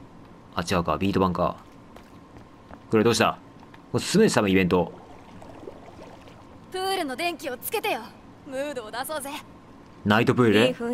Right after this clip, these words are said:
Speaker 3: 囲気にしてどうするつもり？
Speaker 2: バーカ、いいから早く。
Speaker 1: いや、あんま遊ぶの良くないよ、お前。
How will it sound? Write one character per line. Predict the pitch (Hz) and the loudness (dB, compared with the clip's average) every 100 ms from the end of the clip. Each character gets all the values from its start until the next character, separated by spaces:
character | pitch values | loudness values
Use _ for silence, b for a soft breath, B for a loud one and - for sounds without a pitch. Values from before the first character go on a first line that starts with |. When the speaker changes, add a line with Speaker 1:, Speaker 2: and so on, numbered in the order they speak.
| 254 | -4
Speaker 3:
囲 | |
気 | 254 | -6
に | 214 202 | -12 -12
し | - | -14
て | 196 202 | -16 -8
ど | 226 269 | -4 -4
う | |
す | 311 | -4
る | 233 | -10
つ | 170 185 | -12 -14
も | 185 | -14
り？ | 202 294 - - - - - - - - - - - - | -14 -14 -16 -20 -20 -20 -20 -20 -20 -20 -20 -20 -18 -8
Speaker 2:
バ | 254 233 233 | -4 -2 -4
ー | 226 | -8
カ、 | - - - - | -20 -20 -20 -16
い | 233 | -14
い | 277 | -12
か | 254 | -14
ら | |
早 | - 285 359 294 | -12 -6 -6 -6
く。 | 330 330 - - - - | -6 -6 -8 -20 -20 -6
Speaker 1:
い | 90 | -2
や、 | 80 | 0
あ | 80 | 0
ん | 151 | 4
ま | 190 175 | 4 4
遊 | 180 | 4
ぶ | 156 | 6
の | |
良 | 110 | 4
く | 127 | 4
な | 135 | 4
い | 151 | 4
よ、 | 104 85 78 73 | 4 4 2 0
お | |
前。 | 80 78 71 69 69 - | -2 -2 -4 -8 -10 -14